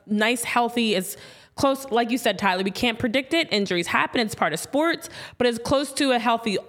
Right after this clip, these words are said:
rest of the offseason and then, and then throughout the season for this roster, because you look at last year, Bryce Harper, uh, Ranger, so many different guys that you had missed a major-, a big bulk of the season, especially the start of the season.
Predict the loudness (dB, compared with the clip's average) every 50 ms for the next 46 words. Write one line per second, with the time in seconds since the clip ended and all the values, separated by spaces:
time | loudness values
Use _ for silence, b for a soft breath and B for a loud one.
0 | -12 _ _ _ _ _ _ -2 0 2 2 2 0 -2 -2 0 2 2 2 2
1 | 0 0 0 2 2 2 2 2 0 0 -2 -2 -2 0 0 2 2 2 2 2
2 | 2 2 2 2 2 0 0 0 0 0 0 0 0 0 0 0 0 0 0 -2
3 | -2 0 0 2 2 2 0 -2 0 0 0 0 0 -2 B B B B B B
4 | -2 0 2 2 2 2 2 2 2 2 0 0 0 2 2 2 2 0 -2 -2
5 | -2 0 0 0 2 2 0 0 0 0 0 2 0 0 0 0 0 0 0 -2
6 | -4 B B B B B B 0 2 2 2 2 0 0 -2 -2 0 2 2 2
7 | 2 2 2 2 2 2 2 0 0 0 0 0 2 2 2 2 0 0 0 0
8 | 0 0 2 2 2 2 2 2 2 0 0 0 2 2 2 2 2 0 0 0
9 | 0 0 2 2 0 0 -2 -4 -2 0 0 2 2 0 0 -2 -4 -2 0 0
10 | 2 2 2 0 0 0 0 2 2 2 2 0 0 -2 -2 0 0 0 0 0
11 | 0 0 2 2 2 2 0 -2 -2 -2 -2 -4 -2 0 0 0 0 0 -2 -2
12 | -2 -2 -2 -2 -2 -4 -4 -4 -6 -4 -2 0 0 2 2 0 -2 -2 -4 -4
13 | -4 -2 -2 -2 -2